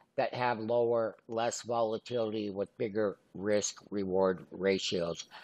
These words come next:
Sign up for the free five-day trial, daily stock charts dot com, home to traders around the world and everyone alike.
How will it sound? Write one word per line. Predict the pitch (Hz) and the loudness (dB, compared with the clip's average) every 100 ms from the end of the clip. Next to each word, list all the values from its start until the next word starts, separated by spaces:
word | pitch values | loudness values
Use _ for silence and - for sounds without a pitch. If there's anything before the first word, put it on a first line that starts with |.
| - | -8
Sign | - 180 214 | 8 10 10
up | 202 - | 8 6
for | 170 | 0
the | 160 | 0
free | - 160 | 0 -2
five-day | - 147 143 117 143 | 2 4 4 2 0
trial, | 135 139 143 175 196 - - - _ _ _ | 0 4 4 4 2 -2 -18 -20 _ _ _
daily | 110 101 104 | 4 4 2
stock | - 107 101 - | 0 0 0 0
charts | 110 104 101 - | 0 0 0 -4
dot | - 107 110 - | 2 2 2 -2
com, | 101 110 110 113 | -4 -2 -2 -4
home | 95 92 104 104 | -2 2 2 0
to | - 110 | -4 -8
traders | - 104 104 101 101 98 | -4 0 2 0 -4 -4
around | 98 98 104 104 98 | -2 0 0 -2 -4
the | 98 | -6
world | 92 98 101 110 101 | -2 2 2 2 -2
and | 90 | -4
everyone | 92 95 104 101 107 | -2 -2 -2 0 0
alike. | 110 117 135 117 120 | 2 4 6 4 0